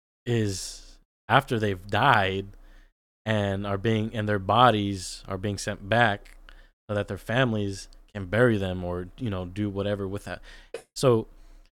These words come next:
how are we tearing away these families? <laughs>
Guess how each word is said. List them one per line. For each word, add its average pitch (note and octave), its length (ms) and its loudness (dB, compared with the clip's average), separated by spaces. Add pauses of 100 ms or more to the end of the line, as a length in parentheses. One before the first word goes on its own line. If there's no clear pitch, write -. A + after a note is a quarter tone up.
(640)
how B2+ 680 4 (440)
are A2+ 140 4
we A2 240 0
tearing A#2 500 -2
away G2 680 -6 (920)
these F#2+ 180 -8
families? B2 720 -2 (800)
<laughs> - 140 0